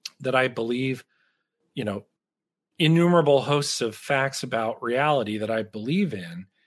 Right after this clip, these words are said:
And I truly, um, you know, I, I obviously now have, you know, supernatural gifts of grace from God, like faith,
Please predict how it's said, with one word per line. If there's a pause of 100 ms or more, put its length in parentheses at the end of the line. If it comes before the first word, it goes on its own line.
(240)
And
I
truly, (640)
um, (140)
you
know,
I, (120)
I (240)
obviously (720)
now (480)
have, (200)
you
know,
supernatural (300)
gifts
of
grace
from
God,
like
faith,